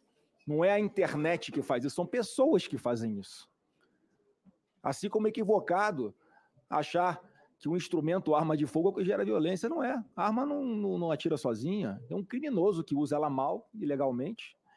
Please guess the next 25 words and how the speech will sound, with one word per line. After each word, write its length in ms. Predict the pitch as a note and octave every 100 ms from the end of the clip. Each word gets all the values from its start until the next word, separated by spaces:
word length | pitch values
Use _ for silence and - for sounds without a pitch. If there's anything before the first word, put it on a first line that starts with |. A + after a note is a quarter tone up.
| -
Esse 300 | - B3+ G3
é 40 |
que 120 | D#3
tem 160 | - E3
que 100 | D3
ser 140 | -
punido. 340 | D3+ B2+ D3 D#3 _ _ -
Então, 80 | F#3+
as 100 | -
premissas 560 | G#3+ F#3+ G#3 B3 A3
estão 160 | - A#3
erradas 300 | F#3 F#3+ F3+
do 100 | F#3+
combate 540 | G#3 F#3+ D#3+ G#3 G#3
a 20 |
um 80 | G#3
problema, 580 | G#3 G#3 C#3 E3+ F3+ A2 _ _ _ _ _ _ -
como 200 | F3 G#3+
a 40 |
D 100 | G3+
P 120 | A3
F 120 | G#3 F3+
seis 140 | G#3
três 200 | G#3 G3+
cinco. 280 | - F#3+ A3+